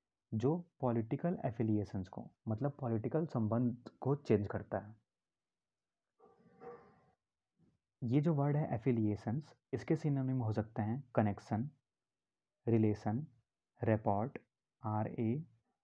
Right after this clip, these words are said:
डबल पी ओ आर टी, रैपॉर्ट, या फिर एफिनिटी, या फिर हो सकता है एफिनिटी,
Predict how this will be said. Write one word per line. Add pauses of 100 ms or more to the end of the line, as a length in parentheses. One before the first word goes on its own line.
(100)
डबल (120)
पी (320)
ओ (840)
आर (420)
टी, (380)
रैपॉर्ट, (840)
या
फिर (300)
एफिनिटी, (1200)
या
फिर
हो
सकता
है (360)
एफिनिटी,